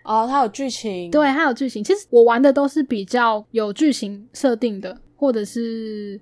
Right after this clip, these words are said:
Speaker 2: 呃，他的美术很惊人的，一看就会觉得，哦，是一个视觉飨宴的话，我就会想买。
Speaker 1: 嗯。
Speaker 2: 那这个游戏我也蛮有兴趣的，因为我看到一些操作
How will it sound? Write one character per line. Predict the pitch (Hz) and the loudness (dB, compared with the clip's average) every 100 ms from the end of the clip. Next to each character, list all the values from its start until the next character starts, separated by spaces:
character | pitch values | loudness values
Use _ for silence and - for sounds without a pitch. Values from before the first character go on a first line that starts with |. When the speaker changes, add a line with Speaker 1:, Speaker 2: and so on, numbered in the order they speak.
| _ - | _ -14
Speaker 2:
呃， | 202 196 | -12 -10
他 | 196 254 | -4 0
的 | |
美 | 247 196 | 0 0
术 | 185 277 233 | 0 0 0
很 | 202 202 | -2 -4
惊 | 190 262 | -6 -2
人 | 285 175 185 | -2 -2 -8
的， | - _ - | -16 _ -20
一 | 220 | -6
看 | 269 247 | -4 -2
就 | 254 | -2
会 | |
觉 | 233 | -4
得， | 214 | -2
哦， | 285 285 277 262 | 0 2 2 0
是 | 285 | 2
一 | |
个 | 247 | 2
视 | 269 254 | 4 4
觉 | 214 | 4
飨 | - 196 | 2 -2
宴 | 214 | -4
的 | 190 | -6
话， | 214 | -8
我 | 185 | -4
就 | 208 | -2
会 | 220 | -2
想 | 185 185 | -4 -6
买。 | 196 - _ - | -10 -10 _ -16
Speaker 1:
嗯。 | 220 196 | -14 -8
Speaker 2:
那 | 294 311 302 _ _ - | -6 -4 -6 _ _ -8
这 | 349 | -2
个 | |
游 | 247 | 0
戏 | 226 254 | 0 -2
我 | 220 | -2
也 | 208 190 | -4 -8
蛮 | 208 233 | -4 -2
有 | 233 | -2
兴 | - 226 | -4 -8
趣 | 202 214 | -8 -10
的， | 196 214 | -10 -8
因 | 254 | -6
为 | 262 262 - | -6 -8 -12
我 | 208 | -6
看 | 269 | -2
到 | 269 | 0
一 | 247 | 0
些 | 254 | -2
操 | - 240 | -2 -2
作 | 240 254 214 | 0 0 0